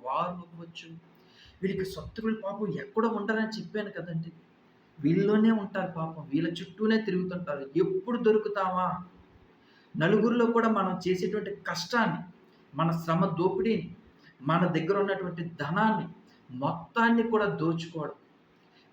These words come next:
చివరికి మనం వెనకాతలు చూసుకుంటే, మన జీవితం ఏటని చూసుకుంటే, మళ్ళీ మనం ఎక్కడి నుంచి వచ్చామో మళ్ళీ అదే మెట్టు కనిపిస్తుంటది.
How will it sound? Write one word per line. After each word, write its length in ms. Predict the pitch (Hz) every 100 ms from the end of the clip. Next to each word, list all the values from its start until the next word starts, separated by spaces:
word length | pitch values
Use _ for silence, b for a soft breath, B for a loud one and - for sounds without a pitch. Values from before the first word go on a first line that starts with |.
| -
చివరికి 300 | 175 220 226
మనం 220 | 214 196
వెనకాతలు 640 | 151 147 170 214 208 190 185
చూసుకుంటే, 340 | 185 196 196
మన 180 | 185 175
జీవితం 560 | 165 - 160 - 208 190
ఏటని 540 | 160 170 190 185 175
చూసుకుంటే, 360 | 170 185 180 160
మళ్ళీ 340 | 143 170 220
మనం 220 | 214 202
ఎక్కడి 360 | 165 143 - 185
నుంచి 260 | 202 202
వచ్చామో 360 | 196 190 190 175
మళ్ళీ 220 | 151 170
అదే 400 | 156 - 208 240
మెట్టు 260 | 233 208 214
కనిపిస్తుంటది. 720 | 202 175 - - 165 147 -